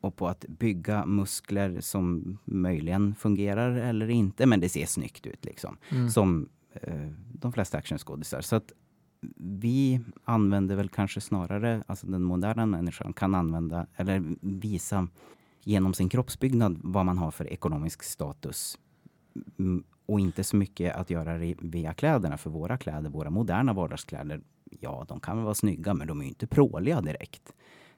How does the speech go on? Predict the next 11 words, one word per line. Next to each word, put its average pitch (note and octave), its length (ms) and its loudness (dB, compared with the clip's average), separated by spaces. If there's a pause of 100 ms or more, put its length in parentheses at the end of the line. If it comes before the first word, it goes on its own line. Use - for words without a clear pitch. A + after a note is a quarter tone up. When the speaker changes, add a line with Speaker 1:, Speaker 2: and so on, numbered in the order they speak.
Speaker 1:
Det - 160 -4
är G#2+ 180 2
liksom F2 240 -4
förbehållet D2+ 920 -6
kungar F2 420 -2
och, D2+ 200 -4 (680)
eh, C#2 260 -8
den A#2 220 2
typen G#2 240 2
av F#2 60 4
människor. E2 440 -2